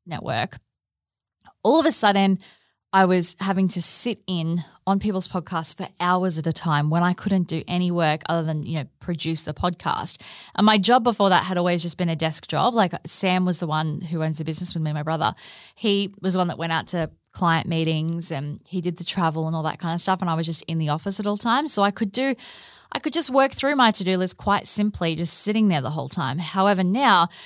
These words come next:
that I have, like, you know, a lot more meetings, I meet with the staff a lot, I have all these podcasts, which are big blocks of my time, I have to manage the rest of my time a lot better, and I have to make sure I'm super productive in that time. So what I actually do now is I schedule in my day where I'll say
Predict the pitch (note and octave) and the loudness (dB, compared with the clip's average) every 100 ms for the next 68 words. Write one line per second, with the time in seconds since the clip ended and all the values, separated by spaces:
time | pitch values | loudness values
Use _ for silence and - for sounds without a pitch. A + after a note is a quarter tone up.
0 | - - F3+ F3+ F#3 F3 E3 D#3+ D#3+ - | -18 -4 0 2 2 2 0 -2 -4 -6
1 | E3 D#3 D#3+ - E3 G3 A3 A3 G#3 D#3+ | -2 -2 -4 -4 -2 0 2 2 2 -2
2 | D#3+ A2+ C#3 - - A3 A3+ A3+ G#3+ G3+ | -4 -6 -6 -4 2 6 6 4 2 4
3 | F#3+ - D#3+ E3 D3+ D3+ D3 - - G#3+ | 4 2 -2 -4 -4 -6 -6 -2 -2 -4
4 | - G3+ G3 A#2+ D#3 D#3+ - C#4 G#3+ - | -2 -2 -2 -6 -8 -8 -8 -6 -4 2
5 | G#3 G3 - F3+ F3 F3 D#3+ - F#3 F#3 | 2 2 -4 -4 -2 -2 -2 -2 2 2
6 | G#2 F#3+ - - - - _ G3 A3+ - | 2 -2 -6 -14 -20 -20 _ -4 -2 0
7 | A#3 G#3+ F#3+ F3 E3 D#3 E3 G3+ G3 F3+ | 2 2 2 0 0 0 0 -2 0 0
8 | F3+ F#3 E3 - E3 D#3 - D3+ F3 A3 | 0 -2 -2 -2 -2 -4 -4 -2 0 2
9 | G3+ F#3+ G3 G3+ D#3 F#3 E3 E3 - B3+ | 0 0 0 0 0 -2 -2 0 0 0
10 | A#3+ G3 F3 F#3 F3 D#3+ - F#3+ F#3 - | -2 0 0 0 -6 -6 -4 -2 -2 -4
11 | F#3 D3+ D3+ E3 F#3 F3+ - - _ A3+ | -6 -6 -4 -4 -4 -6 -14 -20 _ -2
12 | B3+ A3 G#3+ - A3 G3+ F#3+ F3 E3 E3 | 2 2 2 -2 -4 -2 -2 -2 -2 0
13 | E3 E3 - - F#3 F3+ G3 F3 E3 - | -2 0 0 0 0 -2 -2 -2 -4 -4
14 | E3+ E3+ D3+ D3 E3 F#3 B2 B2+ E3+ D#3+ | -4 -2 -4 -4 0 0 0 -4 -2 -2
15 | D#3+ - E3 D#3+ | -2 0 2 2